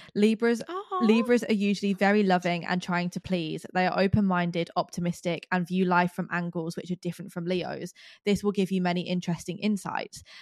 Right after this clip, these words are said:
Speaker 1: Libra fits well with almost any sign. Libra is often referred to as a chameleon because of their adaptability and dislike for conflicts." That's very true about me, actually.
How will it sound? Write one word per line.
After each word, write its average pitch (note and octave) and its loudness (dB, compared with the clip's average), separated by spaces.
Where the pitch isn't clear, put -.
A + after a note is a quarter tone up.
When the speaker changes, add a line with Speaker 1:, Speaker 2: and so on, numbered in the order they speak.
Speaker 1:
Libra A3+ 8
fits - -2
well G3 8
with F#3 4
almost F3+ 0
any F3 0
sign. D#3 -4
Libra G3 4
is G3 4
often F#3 0
referred F3+ 2
to F3 0
as F3 0
a E3+ -10
chameleon E3 2
because E3+ -4
of F3 -4
their E3+ 2
adaptability E3+ -2
and D#3+ -6
dislike D3+ -4
for - -20
conflicts." - -4
That's G3+ -8
very E3 0
true D#3 -6
about - -10
me, - -14
actually. - -12